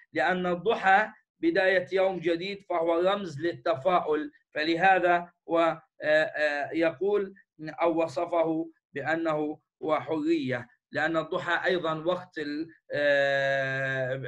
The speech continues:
بداية اليوم، ف-، ودائمًا البداية هي دليل على، آه، التفاؤل. أيضًا، آه،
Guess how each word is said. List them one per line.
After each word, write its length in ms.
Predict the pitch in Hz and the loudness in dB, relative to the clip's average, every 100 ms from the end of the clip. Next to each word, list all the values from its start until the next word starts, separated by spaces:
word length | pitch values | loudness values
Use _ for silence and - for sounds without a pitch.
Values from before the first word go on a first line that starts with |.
| 127 | -8
بداية 460 | 143 156 180 175 156 160 | -6 0 2 2 0 -4
اليوم، 480 | 151 165 165 160 _ _ | -2 0 -2 -6 _ _
ف-، 140 | 156 131 | -6 -4
ودائمًا 560 | 156 147 190 190 175 160 | -2 0 2 2 0 -4
البداية 640 | 156 147 143 156 165 151 147 | -6 -8 -6 -2 0 0 -2
هي 300 | 151 147 147 _ - | -2 -4 -6 _ -8
دليل 300 | 143 156 151 | -4 -2 -2
على، 400 | 120 139 139 135 135 _ - | -2 -2 -2 -4 -8 _ -14
آه، 560 | 139 - 143 135 - 139 | -10 -4 -2 -2 -2 -4
التفاؤل. 680 | 135 143 135 175 - 180 175 - - | -4 -4 -2 0 2 0 -2 -10 0
أيضًا، 460 | 185 180 170 170 160 _ _ | 2 2 0 -2 -6 _ _
آه، 220 | 143 147 | -4 -4